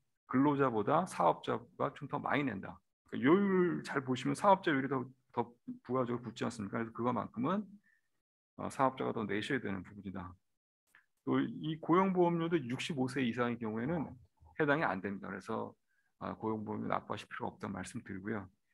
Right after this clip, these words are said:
그 다음 페이지가 이제 산재가 되겠는데 산재는 사업장별로 요율이 다 다릅니다. 그 뭐 산재가 발생할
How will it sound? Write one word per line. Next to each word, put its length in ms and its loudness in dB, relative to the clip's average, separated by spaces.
그 160 4
다음 360 10
페이지가 240 2
이제 80 0
산재가 500 0
되겠는데 600 -2
산재는 520 6
사업장별로 720 6
요율이 320 0
다 100 -6
다릅니다. 420 -4
그 100 -16
뭐 520 -8
산재가 380 0
발생할 720 2